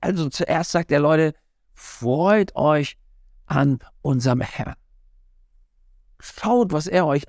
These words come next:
alles Großartiges gegeben hat. Zählt all die Segnungen zusammen und freut euch. Und dann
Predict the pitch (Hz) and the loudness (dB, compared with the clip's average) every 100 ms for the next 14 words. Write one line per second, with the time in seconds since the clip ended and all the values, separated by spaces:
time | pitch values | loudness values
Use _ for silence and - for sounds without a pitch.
0 | - 175 147 - 135 135 175 165 - 139 | -2 0 0 0 -2 2 2 0 -2 -2
1 | 135 127 113 123 110 110 98 92 - _ | 0 0 -2 -2 0 0 0 -6 -16 _
2 | - - 262 269 226 214 175 180 143 113 | -18 -4 0 2 2 2 2 2 0 2
3 | 185 190 139 139 127 127 110 120 98 - | 0 2 0 0 -2 -6 0 0 -2 -10
4 | - _ 156 - - 117 117 143 - - | -20 _ -6 -6 -6 0 2 2 -4 -20
5 | - _ _ - - 175 214 214 | -20 _ _ -4 -2 2 4 2